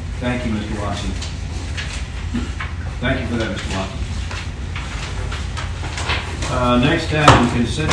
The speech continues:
and take appropriate action concerning the fines and fees collected for the second quarter of twenty twenty-three. If y'all had a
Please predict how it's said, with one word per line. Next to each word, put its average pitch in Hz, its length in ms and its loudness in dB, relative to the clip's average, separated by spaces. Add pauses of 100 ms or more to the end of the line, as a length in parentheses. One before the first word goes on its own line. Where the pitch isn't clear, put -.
(140)
and 120 100 2
take 143 220 4
appropriate 139 540 2
action 131 320 0
concerning 131 440 0
the 113 80 2
fines 131 600 2 (120)
and 101 220 -2 (140)
fees 131 460 -2
collected 123 480 -2
for - 100 2
the - 140 2
second 120 460 -2
quarter 117 420 2
of - 720 -4
twenty 113 280 0
twenty-three. 107 560 -2
If 98 120 -4
y'all 107 180 -2
had 104 240 -4
a 101 40 -2